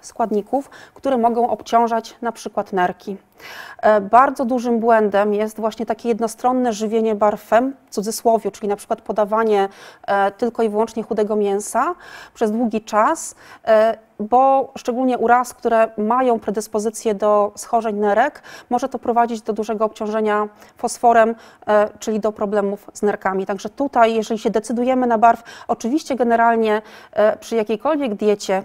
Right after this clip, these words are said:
którą serwujemy naszemu pupilowi, e, badania profilaktyczne zdrowia są bardzo ważne, natomiast tutaj szczególnie, ponieważ, e,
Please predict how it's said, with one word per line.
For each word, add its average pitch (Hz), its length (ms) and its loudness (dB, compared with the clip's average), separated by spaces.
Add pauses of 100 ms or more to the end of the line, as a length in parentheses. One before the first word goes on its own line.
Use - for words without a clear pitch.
którą 208 280 -4
serwujemy 214 500 -2
naszemu 208 300 -2
pupilowi, 208 580 -4 (380)
e, 208 240 2 (340)
badania 214 460 2
profilaktyczne 208 1040 -4
zdrowia 208 380 -2
są 208 160 -6
bardzo 202 260 -2
ważne, 196 360 -4
natomiast 247 460 -6
tutaj 254 400 -2 (260)
szczególnie, 240 560 0
ponieważ, 226 720 -2
e, 220 220 2